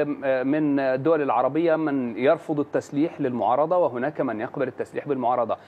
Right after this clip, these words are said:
مصر موقفها واضح من البداية إن هذه الأزمة لا تحل بالتسليح، ولكن تحل عن طريق، آه، ليس الحل الأمني هو الأمثل للأزمة السورية، هكذا تراها مصر. كيف، آه، ترى المعارضة الموقف المصري الآن، خاصة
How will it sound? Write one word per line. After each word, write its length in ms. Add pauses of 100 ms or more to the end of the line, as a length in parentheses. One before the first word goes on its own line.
(160)
مصر 300
موقفها 420
واضح 220
من 80
البداية 560
إن 160 (240)
هذه 280
الأزمة 420
لا 160
تحل 460
بالتسليح، 540
ولكن 440
تحل 340
عن 160
طريق، 340 (640)
آه، 180
ليس 260
الحل 280
الأمني 460 (140)
هو 400
الأمثل 600 (140)
للأزمة 500
السورية، 360 (280)
هكذا 380
تراها 340
مصر. 260 (420)
كيف، 240 (920)
آه، 260
ترى 240
المعارضة 580
الموقف 400
المصري 320
الآن، 200
خاصة 640